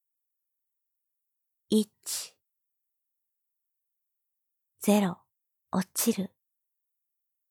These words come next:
どんどん落ちる。潜在意識の内側に吸い込まれる。意識が心の奥に吸い込まれる。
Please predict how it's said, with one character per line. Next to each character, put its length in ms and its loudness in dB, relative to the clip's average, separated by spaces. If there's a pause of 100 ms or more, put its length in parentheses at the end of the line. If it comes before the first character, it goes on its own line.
(180)
ど 240 6
ん 140 2
ど 80 4
ん 300 0
落 160 -8
ち 200 0
る。 260 -6 (1800)
潜 400 4
在 380 6
意 40 4
識 340 0
の 160 2
内 260 -4
側 300 4
に 180 0
吸 220 0
い 180 2
込 140 2
ま 160 2
れ 120 2
る。 220 -8 (2250)
意 160 4
識 340 0
が 280 0
心 480 6
の 260 6
奥 240 0
に 180 -2
吸 260 0
い 160 0
込 120 0
ま 180 0
れ 140 0
る。 160 -8